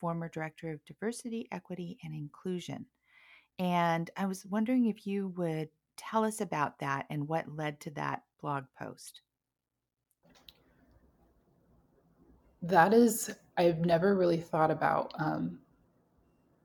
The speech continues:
Speaker 2: the overall kind of significance of how what we learn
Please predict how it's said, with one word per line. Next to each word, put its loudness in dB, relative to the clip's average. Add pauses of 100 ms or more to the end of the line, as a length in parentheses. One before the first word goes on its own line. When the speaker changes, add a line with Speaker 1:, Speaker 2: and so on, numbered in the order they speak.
(440)
Speaker 2:
the -2 (360)
overall 6
kind -2
of -2
significance -4
of -4 (2500)
how 6 (640)
what 8
we 4
learn 4